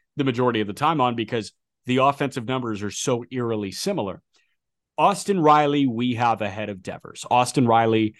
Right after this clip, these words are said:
is the fourth best third baseman in the game. Austin Riley was an M V P caliber hitter this past year. Five and a half wins, a one forty-two W R C plus in a hundred and fifty-nine games.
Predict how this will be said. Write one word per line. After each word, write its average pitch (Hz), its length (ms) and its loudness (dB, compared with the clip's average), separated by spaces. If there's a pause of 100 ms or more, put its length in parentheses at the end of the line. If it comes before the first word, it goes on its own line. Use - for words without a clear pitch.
(180)
is 110 80 -6
the 104 100 -4
fourth 110 440 -6
best 104 400 -6
third 107 240 0
baseman 95 500 -6 (380)
in 117 160 2
the 107 60 2
game. 92 260 -6 (680)
Austin 156 420 2
Riley 135 360 4
was 113 440 -2
an 120 160 -6
M 123 200 0
V 127 160 0
P 120 240 -4
caliber 110 560 -2
hitter 95 500 -6
this 120 240 -4
past 101 420 -8
year. 90 160 -10
Five 123 360 2
and 139 80 2
a 117 40 2
half 120 280 2
wins, 110 320 4
a 101 60 2
one 107 360 -2
forty-two 117 600 -4
W 110 260 -2
R 104 100 -2
C 107 200 -10
plus - 480 -4 (340)
in 120 100 -2
a 113 80 2
hundred 156 300 -2
and 151 100 -2
fifty-nine 131 560 0
games. 113 400 -2